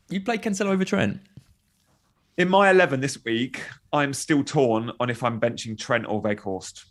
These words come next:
Speaker 2: So they, this kind of relates to this question. I don't know who's, the, but I am starting Doherty and I am starting Cancelo one hundred percent. I think City are way more likely to keep a clean sheet than Liverpool. Home team, I always back. I, I don't know, between Trent and Weghorst.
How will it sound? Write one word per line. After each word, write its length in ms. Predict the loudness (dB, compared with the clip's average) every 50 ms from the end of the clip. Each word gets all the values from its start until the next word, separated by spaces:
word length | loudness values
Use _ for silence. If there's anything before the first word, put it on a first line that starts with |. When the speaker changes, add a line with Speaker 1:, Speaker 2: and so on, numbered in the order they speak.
| _ -10
Speaker 2:
So 200 | -2 2 2 4
they, 160 | 4 4 2
this 200 | 2 2 -2 -4
kind 240 | -2 -2 -2 -2 -2
of 160 | -4 -4 -2
relates 320 | 0 0 0 0 -2 -6 -10
to 40 |
this 160 | -8 -8 -6 -4
question. 460 | -4 -4 -4 -4 -6 -8 -8 -8 -8 -6 0 2
I 120 | 2 4
don't 220 | 4 4 2 2
know 180 | 2 0 2 2
who's, 260 | 0 0 -2 -4 -4
the, 100 | -6 -6
but 240 | -2 0 0 0 2
I 140 | 2 2 2
am 180 | 2 0 -2 -4
starting 500 | -6 -4 -2 -2 -2 -2 -4 -8 -12 -8
Doherty 360 | -8 -8 -8 -6 -4 -2 0
and 80 | 0 2
I 100 | 0 0
am 80 | -2
starting 460 | -2 -2 0 0 0 0 -2 -6 -12
Cancelo 580 | -10 -10 -10 -10 -8 -6 -6 -4 -2 -2 -4 -2
one 160 | -4 -6 -6
hundred 320 | -6 -6 -8 -6 -8 -10 -12
percent. 380 | -10 -4 -2 -2 -2 -4 -6 -4 -2
I 100 | -2 -2
think 180 | -2 -4 -8
City 280 | -4 -6 -4 -4 -2 -2
are 60 | 0
way 160 | 2 2 2
more 140 | 2 2 0
likely 300 | 2 2 0 -2 -4 -8
to 80 | -12 -12
keep 140 | -14 -14 -12
a 40 |
clean 180 | -10 -10 -8 -8
sheet 180 | -8 -10 -10 -8
than 80 | -6
Liverpool. 440 | -4 -2 -2 -2 0 0 0 0 0
Home 280 | 0 0 0 0 0 -2
team, 240 | -6 -6 -4 -2 -2
I 120 | 0 0 0
always 260 | 0 0 -2 -2 -2
back. 400 | -2 -2 -2 -2 -4 -6 -12 -20 _ _ _ _ _ _ _ _ _ _ _ _ _ _ _ _ _ _ _ _ _ _ _ _ _ _ _ _ _ _ 0
I, 300 | 2 2 2 2 0 -2 -10 -20 _ _ _ _ _ _ _ 0
I 120 | 0 2
don't 160 | 2 2 2
know, 120 | 4 2 2
between 300 | 2 -2 -8 -8 -10 -6
Trent 240 | -2 -2 -2 -2
and 140 | -2 -2 0
Weghorst. 560 | 0 0 0 0 -2 -4 -4 -4 -10 -16 -20